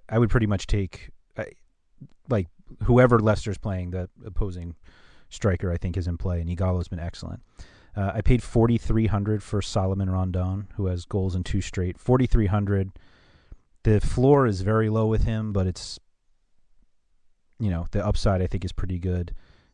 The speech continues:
And I'm not sure, you know, if they, if Manchester United starts Daley Blind in the back like they did, uh, in the midweek, I think that could be a pretty big mismatch. Even if putting Smalling on him, I think, uh, Rondon wins that battle. So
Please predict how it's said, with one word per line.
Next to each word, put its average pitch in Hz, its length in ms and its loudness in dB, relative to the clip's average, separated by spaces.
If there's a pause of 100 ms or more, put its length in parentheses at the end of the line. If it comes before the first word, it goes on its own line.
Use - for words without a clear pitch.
(100)
And 90 380 -4
I'm 98 100 -4
not 107 140 2
sure, 92 440 0 (580)
you 101 80 -8
know, 78 200 -8 (100)
if 101 160 -4
they, 92 220 0 (280)
if 101 180 -6
Manchester 104 440 -2
United 95 280 -2
starts - 320 -4
Daley 92 280 -2
Blind 92 280 -2
in 92 60 -4
the 90 80 -4
back 87 380 -6 (880)
like 98 140 -6
they 95 100 0
did, 90 440 -4
uh, 92 220 -8
in 101 80 -8
the 95 60 -4
midweek, 92 420 -4
I 92 60 -6
think 92 240 -10 (380)
that 98 140 0
could 92 120 -8
be 92 100 -4
a 90 60 -6
pretty 95 280 2
big 95 460 -2
mismatch. 101 560 -6 (560)
Even 113 220 4
if 104 100 0
putting 98 240 2
Smalling 95 460 2
on 87 160 -4
him, 90 100 -6
I 90 60 -6
think, - 340 -8 (320)
uh, 90 140 -4
Rondon 90 460 -2
wins 90 200 -4
that 85 180 -6
battle. 85 340 -4
So 92 300 -2